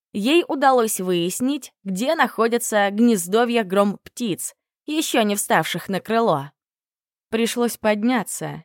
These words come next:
и записать координаты, которые немедленно отправил в родовое гнездо. Нора наверняка потребует перепрятать птиц. Мы должны сработать на опережение,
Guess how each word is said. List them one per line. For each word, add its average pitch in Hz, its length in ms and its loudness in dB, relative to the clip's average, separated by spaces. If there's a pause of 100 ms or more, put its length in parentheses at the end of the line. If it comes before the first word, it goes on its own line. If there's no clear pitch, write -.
(160)
и 190 140 0
записать 185 580 -4
координаты, 175 720 -2
которые 151 440 -2
немедленно 165 680 -2
отправил 185 560 0
в - 60 -8
родовое 156 440 0
гнездо. 160 640 -4 (480)
Нора 190 340 4
наверняка 190 580 0
потребует 160 640 0
перепрятать 180 640 0
птиц. - 460 -10 (300)
Мы 185 140 2
должны 180 360 2
сработать 185 580 0
на 175 160 0
опережение, 170 840 -2